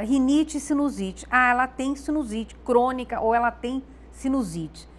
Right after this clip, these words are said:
É, é, em criança e em adulto isso. Tem sinusite. A sinusite, ela vem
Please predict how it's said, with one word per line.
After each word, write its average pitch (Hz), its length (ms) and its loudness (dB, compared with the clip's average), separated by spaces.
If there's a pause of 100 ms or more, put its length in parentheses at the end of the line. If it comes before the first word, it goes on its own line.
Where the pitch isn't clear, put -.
(320)
É, 175 840 6
é, - 20 -4
em 196 160 -4
criança 202 440 -2
e 277 40 -2
em - 20 -2
adulto 185 480 -6
isso. - 340 -8 (360)
Tem 277 160 4
sinusite. 269 580 -2 (260)
A - 120 0
sinusite, 233 840 -2
ela 208 300 4
vem 302 640 0